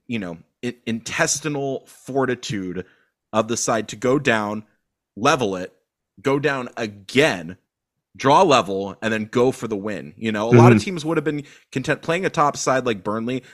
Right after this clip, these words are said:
Speaker 1: They would have been content to just kind of, like, hold on and, and not press forward. But I think, you know, the atmosphere was wonderful at the Lane yesterday, and I
Speaker 2: Yeah.
Speaker 1: think that kinda contributed to, um, you know, to, to our side really going,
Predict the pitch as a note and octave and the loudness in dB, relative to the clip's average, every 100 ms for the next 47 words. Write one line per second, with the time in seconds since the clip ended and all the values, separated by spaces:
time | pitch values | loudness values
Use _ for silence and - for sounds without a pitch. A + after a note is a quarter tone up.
0 | - B2+ C#3 C3+ B2 A#2+ - A#2+ A2+ A2 | -4 2 2 0 -4 -8 -4 -4 -4 -12
1 | G#2 G2+ - A2 G2+ F#2+ G2 - A2+ A2+ | -8 -8 -6 -6 -4 -6 -8 -8 -6 -2
2 | G#2+ G#2+ G#2 G#2+ _ _ _ F#2+ F#2+ F#2 | -2 -2 -6 -10 _ _ _ -8 -6 -8
3 | F2 G2+ G2+ A#2 A#2 B2 A2+ - A#2 A2 | -8 -6 -2 -4 -4 -6 -6 -6 -4 -4
4 | G2+ - - G#2+ - C#3+ C3+ _ _ _ | -2 -6 -6 -6 -2 -4 -4 _ _ _
5 | A#2+ A2 A#2+ A#2+ D3 E3 D#3 - A#2+ A2 | -6 -2 -2 2 2 2 -6 -6 -6 -4
6 | F#2+ - A2 G2+ - G2+ A2+ B2+ B2 A2+ | -6 -4 -6 -4 -10 -6 -4 -2 -2 -4
7 | F#2+ G2 G#2 A2 A2 G2+ G2 G#2 A2+ A#2+ | -8 -6 -6 -4 -4 -4 -4 -6 -6 -6
8 | - B2+ A#2+ A#2+ B2+ - _ - G2+ A2+ | -6 -4 -2 -2 -4 -12 _ -12 0 2
9 | F2 B2 - A#2 B2+ B2 A2+ G#2+ - B2+ | 2 -2 -10 -8 -4 -4 -4 -10 -6 -6
10 | A#2+ A2 G2+ F#2 - - G2 F#2+ F#2 F2+ | -4 -4 -4 -6 -12 -6 -4 -4 -4 -6
11 | _ _ _ _ F#2+ F2+ F2 F2 E2 _ | _ _ _ _ -6 -6 -8 -12 -16 _
12 | _ _ A#2 A#2+ F2 - _ - G#2 G2+ | _ _ 0 0 -2 -12 _ -8 -8 -8
13 | - A2 - A2+ - C3 G2+ F2+ A2 A2 | -10 -8 -4 -2 -2 -2 -6 -8 -6 -6
14 | G2+ A#2+ A#2 G#2 F#2+ | -4 -4 -4 -6 -8